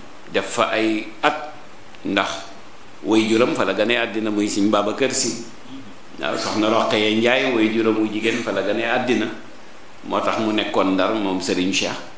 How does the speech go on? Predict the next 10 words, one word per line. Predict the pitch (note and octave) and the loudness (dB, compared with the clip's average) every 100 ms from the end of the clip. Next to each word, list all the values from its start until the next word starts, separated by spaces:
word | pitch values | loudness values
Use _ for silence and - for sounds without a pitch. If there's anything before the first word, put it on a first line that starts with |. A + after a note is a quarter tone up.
| - - - - - - - - - G#2 | -14 -14 -14 -14 -14 -14 -14 -14 -14 0
Jàngee | A#2+ A2+ A2+ A2 | 2 4 4 2
fa, | G2 C3+ B2+ - - - - - - - - A#2+ | 2 0 -2 -6 -12 -14 -14 -14 -14 -14 -12 -2
jël | A#2 C3+ A2 | 2 4 2
ci | A#2+ C#3 | 2 4
leer | C3+ B2+ A#2 | 4 4 4
ya | A#2 A#2+ | 2 2
fa | C#3+ | 2
maamam | B2+ A#2 G#2 G2+ | 4 2 0 -2
bàyyi | F#2+ E2+ | -2 -2
woon. | D#2 C2 | -4 -4